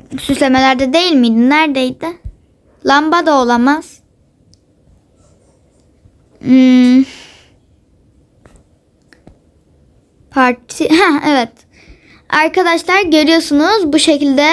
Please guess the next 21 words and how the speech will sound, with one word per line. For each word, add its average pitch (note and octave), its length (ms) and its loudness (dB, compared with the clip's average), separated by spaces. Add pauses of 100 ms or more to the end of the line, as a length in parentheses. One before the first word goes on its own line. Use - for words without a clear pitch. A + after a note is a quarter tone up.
(640)
bir D4+ 540 -2
şey D4+ 300 2
almıştık. A#3 760 -4 (180)
Yılbaşına C4 680 0
özel F4 260 -2
pasta G4 480 -2
almıştık. G4 580 -6 (680)
Süs D4+ 320 0
olarak. C4+ 440 0 (1080)
Ve C#4+ 300 -2
bence D#4+ 540 0 (160)
bunu D4+ 380 0
da C#4+ 340 0
şu F4 240 -4
çekim F4+ 380 -4 (240)
alanı E4 220 -2
yaptığım C4+ 500 -2
yerin E4 380 -2 (540)
şurasına D#4+ 600 0
falan E4 380 -2
koyabiliriz. C#4 1040 -2